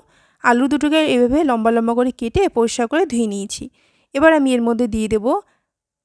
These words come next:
এক চা চামচ আদা বাটা, এক চা চামচ রসুন বাটা, হাফ চা চামচ হলুদ গুঁড়ো, হাফ চা চামচ ধনে গুঁড়ো, আর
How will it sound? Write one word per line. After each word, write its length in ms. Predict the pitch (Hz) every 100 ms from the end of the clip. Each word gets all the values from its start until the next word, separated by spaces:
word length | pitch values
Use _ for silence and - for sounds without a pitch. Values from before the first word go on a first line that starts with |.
| _ _ _ 277
এক 140 | 269
চা 100 | - 311
চামচ 340 | 285 240 339 -
আদা 200 | 233 220
বাটা, 280 | 220 220 262 381 - _ _ _ _ _
এক 140 | 339 254
চা 100 | -
চামচ 320 | 302 294 269 277 - _
রসুন 340 | 226 226 254 240
বাটা, 260 | 247 277 370 - _ _ _ _ -
হাফ 180 | 240 233
চা 100 | - 302
চামচ 380 | 339 277 262 - _ _
হলুদ 340 | - 233 240
গুঁড়ো, 240 | 233 247 285 453 _ _ _ _ _ _ _
হাফ 200 | - 233 226
চা 100 | 311
চামচ 360 | 302 277 240 311 - _ -
ধনে 260 | 240 240 262
গুঁড়ো, 300 | 233 233 427 - _ _ _ -
আর 140 | 254